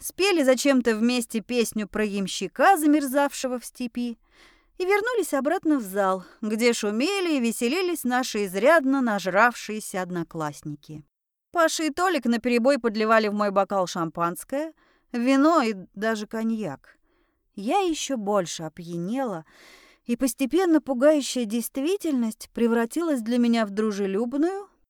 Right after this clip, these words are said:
и прекрасную. От музыкантов кто-то на повышенных тонах требовал кадриль.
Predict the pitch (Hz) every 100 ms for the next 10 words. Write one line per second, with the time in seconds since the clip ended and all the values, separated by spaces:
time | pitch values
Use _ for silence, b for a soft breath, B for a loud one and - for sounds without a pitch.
0 | _ _ - 240 285 403 - 294 240 -
1 | 254 262 269 277 _ _ _ _ _ _
2 | _ _ 262 247 269 277 262 254 392 415
3 | 311 254 - 320 311 285 254 254 240 233
4 | 226 208 202 - 202 226 381 415 - 254
5 | 262 233 214 214 - 202 180 165 156 139